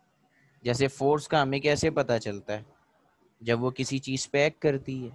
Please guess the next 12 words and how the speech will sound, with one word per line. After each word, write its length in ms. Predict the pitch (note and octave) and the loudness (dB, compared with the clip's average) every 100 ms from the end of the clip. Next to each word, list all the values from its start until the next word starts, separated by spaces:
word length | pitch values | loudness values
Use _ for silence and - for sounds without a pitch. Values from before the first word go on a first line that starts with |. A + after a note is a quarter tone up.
| _ _ _ _ - | _ _ _ _ -2
पता 180 | B2 C3 | 4 4
चल 240 | C3+ C#3 | 4 2
जाता 320 | D#3 C3+ A#2 A#2 | 4 4 4 -2
है 100 | D3 | -4
ना, 180 | D3+ - _ _ _ _ _ _ _ _ _ | -10 -16 _ _ _ _ _ _ _ _ _
ठीक 200 | B2 A#2+ | -6 -2
है 80 | C3+ | -2
जी, 140 | A#2+ G#2 - _ _ _ _ _ _ _ _ _ A#2+ | -4 -10 -20 _ _ _ _ _ _ _ _ _ 0
या 100 | A#2+ | 4
नहीं 180 | D3 | 4
पता 240 | D#3+ C#3+ B2+ | 4 4 2
चलता? 420 | A#2+ G#2+ G#2 G#2 | 2 -2 -4 -10